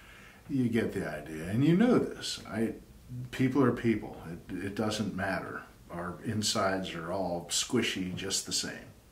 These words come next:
Our education is different, and our experiences are different. And I think that's a lot of what makes us us, right? But recently, you hear so much about racism,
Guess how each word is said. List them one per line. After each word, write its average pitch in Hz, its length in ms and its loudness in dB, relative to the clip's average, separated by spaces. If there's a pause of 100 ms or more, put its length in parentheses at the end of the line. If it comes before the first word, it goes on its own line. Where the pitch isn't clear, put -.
(920)
Our 107 120 2
education 107 680 4
is - 160 -6
different, - 440 -10 (380)
and 120 120 4
our 131 200 6
experiences 196 680 4
are - 60 -8
different. - 380 -12 (1200)
And 160 280 8
I 135 120 10
think 127 300 2
that's 113 220 4
a 95 60 -4
lot 101 220 2
of - 100 -6
what 95 180 -4
makes 95 280 -4
us 92 200 -4
us, - 320 -4
right? 107 240 -2 (1600)
But - 460 4
recently, 160 600 6
you 123 160 4
hear 139 200 4
so 131 280 2
much 139 240 4
about 101 300 -4
racism, - 800 -2